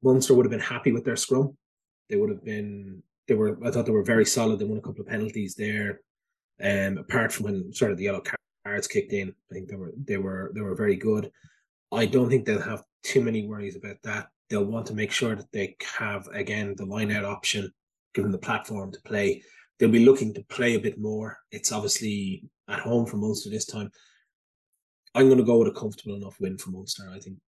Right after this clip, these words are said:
they'll get a, a five try, or sorry, a four try, uh, bonus point out of that.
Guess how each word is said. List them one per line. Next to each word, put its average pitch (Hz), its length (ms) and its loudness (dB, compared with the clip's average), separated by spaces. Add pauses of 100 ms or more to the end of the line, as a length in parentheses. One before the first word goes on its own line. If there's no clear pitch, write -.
they'll 92 260 -8
get 98 140 -4
a, 92 220 -6
a 95 40 -10
five 92 300 -12
try, 92 420 -8
or 110 160 -2
sorry, 104 240 2
a - 20 2
four 110 200 -2
try, 95 260 -8 (200)
uh, 98 120 -6
bonus 92 320 -10
point 90 260 -18
out 90 80 -16
of 87 60 -16
that. 87 140 -18